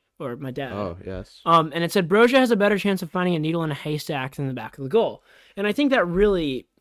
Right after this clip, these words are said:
Speaker 1: just enunciates how <laughs> poor he's been over
Speaker 2: Yeah.
Speaker 1: the past couple months.
Speaker 2: Yeah, I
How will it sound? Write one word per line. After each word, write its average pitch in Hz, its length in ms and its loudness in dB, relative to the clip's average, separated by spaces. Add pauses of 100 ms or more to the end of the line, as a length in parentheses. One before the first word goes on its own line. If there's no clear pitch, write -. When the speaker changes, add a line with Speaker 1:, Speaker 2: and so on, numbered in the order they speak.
(300)
Speaker 1:
just - 300 -10
enunciates 160 640 -4
how 135 220 -12
<laughs> - 60 -16
poor - 420 -4
he's 165 260 -8
been 135 420 -10 (420)
over 170 160 4
Speaker 2:
Yeah. 170 60 -2
Speaker 1:
the 151 80 -2
past 139 320 -8
couple 127 200 -8
months. - 480 -16
Speaker 2:
Yeah, 95 220 -4
I 92 420 -2